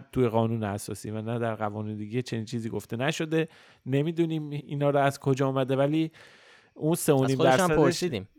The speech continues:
Speaker 1: از خودش هم پرسیدیم، آره، جوابی هم
Speaker 2: نه، جوابی ندادم.
Speaker 1: نگرفتیم. آره، احتمالاً اون سه و نیم درصد حدس می‌زنیم از یه گفته‌ای در واقع میاد که آقای ثابتی، اه، توی مصاحبه گفته بود، عرفان ثابتی، درباره اینکه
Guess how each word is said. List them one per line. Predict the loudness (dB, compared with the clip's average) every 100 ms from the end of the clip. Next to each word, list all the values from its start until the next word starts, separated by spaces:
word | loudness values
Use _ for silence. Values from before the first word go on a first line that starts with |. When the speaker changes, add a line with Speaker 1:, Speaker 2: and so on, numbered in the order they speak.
| _ _ _ _ -18 -2
Speaker 1:
از | 0
خودش | 4 4 4
هم | 2
پرسیدیم، | 2 0 -4 -6 -4
آره، | -2
جوابی | 0 0 0
هم | -2
Speaker 2:
نه، | -2
جوابی | -2 -4 -2 -4
ندادم. | -6 -8 -14 -18 -18 -16 -12 -2
Speaker 1:
نگرفتیم. | 0 2 2 2 -2 -4 -4 -4 -4
آره، | -2 0 0 0
احتمالاً | 0 2 2 2
اون | 0
سه | 0 0
و | 2
نیم | 0
درصد | 2 2 4 2
حدس | 2 0 -4
می‌زنیم | -6 -2 0 -2 -4
از | -2 -2 -2 -8 -12 -10
یه | -2 0 0 0 -2
گفته‌ای | -2 -2 -2 2 2 -2 -8 -18 -20 -20 -6
در | 0 2
واقع | 0 0
میاد | -2 0 -2
که | 2 2
آقای | 4 2
ثابتی، | 0 0 0 -4 -4 -6 -6 -16 -20 -20 -20 _ -2
اه، | 0 2
توی | 4 4
مصاحبه | 4 2 4 4 6 2
گفته | 2 0 0
بود، | 0 2
عرفان | 0 0 -4 -4
ثابتی، | 0 0 0 -4 -4 0
درباره | 2 4 2 0
اینکه | -4 -2 0 0 -2